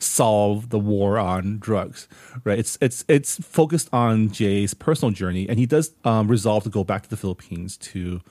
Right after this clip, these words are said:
know, learn more and to be more in touch with, with his roots. And probably, I don't know, I think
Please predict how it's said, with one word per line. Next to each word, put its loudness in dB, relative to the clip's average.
know, 0
learn 2
more 0
and -4
to -16
be -2
more -2
in -6
touch -12
with, -10
with -4
his -6
roots. 0
And 2
probably, 0
I -2
don't 4
know, 2
I 2
think 0